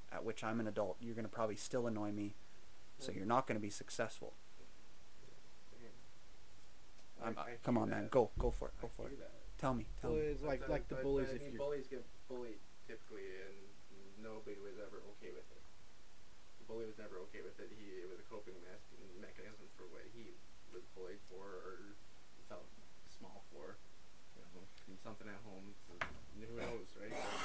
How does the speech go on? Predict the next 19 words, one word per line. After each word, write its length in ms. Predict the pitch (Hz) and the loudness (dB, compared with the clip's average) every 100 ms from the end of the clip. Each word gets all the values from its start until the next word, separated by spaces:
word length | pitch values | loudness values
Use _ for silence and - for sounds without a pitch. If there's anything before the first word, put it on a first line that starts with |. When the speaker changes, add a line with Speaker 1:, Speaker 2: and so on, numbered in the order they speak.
| - - - | 0 -2 -2
Speaker 2:
But, 100 | - | -2
but 20 | - | -2
typically 420 | 127 - - 110 104 | -2 -2 -2 -2 -4
people 200 | 120 - - | -2 -4 -2
don't 180 | 104 - - - - 220 | -4 -4 -4 -4 -4 -4
want 160 | 214 - | -4 -4
to 80 | 175 | -4
be 120 | - - | -4 -4
bullies. 280 | 208 - - - - - - - - - - - - - - - - - - | -2 -2 -2 -4 -4 -4 -4 -4 -4 -4 -4 -2 -2 -2 -2 -4 -4 -4 -2
Speaker 3:
No, 360 | 123 110 101 - - 131 | -2 0 -2 -2 -2 -2
and 80 | 135 | 0
I 160 | 131 | 0
think 220 | 131 135 110 | 0 0 0
we're, 160 | 123 | -2
like, 160 | 120 113 143 | 0 0 0
we're 80 | 127 | 0
not 200 | 113 98 - - - - | 0 -2 -2 -4 -4 -2
touting 400 | 127 117 104 101 - | -2 -2 -2 -2 -4
the, 120 | 90 | -4